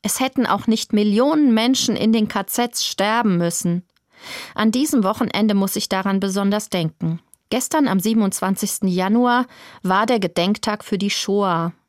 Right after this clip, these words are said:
die Massenvernichtung des europäischen Judentums. Am siebenundzwanzigsten Januar neunzehnhundertfünfundvierzig ist das Vernichtungslager Auschwitz-Birkenau befreit worden.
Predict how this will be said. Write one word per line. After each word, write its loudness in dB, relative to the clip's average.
die -2
Massenvernichtung 0
des -6
europäischen -2
Judentums. -2
Am 2
siebenundzwanzigsten 0
Januar 0
neunzehnhundertfünfundvierzig 0
ist -4
das -2
Vernichtungslager 0
Auschwitz-Birkenau -2
befreit -4
worden. -2